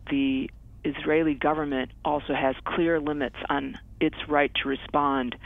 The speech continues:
even to this kind of major terrorist violence. Of course, every state has the right to take all defensive measures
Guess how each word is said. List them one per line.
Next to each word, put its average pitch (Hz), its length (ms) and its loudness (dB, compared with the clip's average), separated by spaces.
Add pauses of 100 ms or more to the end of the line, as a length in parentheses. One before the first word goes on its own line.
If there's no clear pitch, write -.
(320)
even 165 240 0
to - 100 -10
this 147 200 4
kind 139 280 0
of 131 140 2 (160)
major 135 340 0
terrorist 131 540 -2
violence. 127 440 0 (840)
Of 147 160 2
course, 151 300 2 (160)
every 170 340 2
state 165 300 4
has 147 240 0
the 139 80 -2
right 147 320 2
to - 140 -2
take - 380 -2 (520)
all 175 240 6
defensive 160 500 -2
measures 147 380 0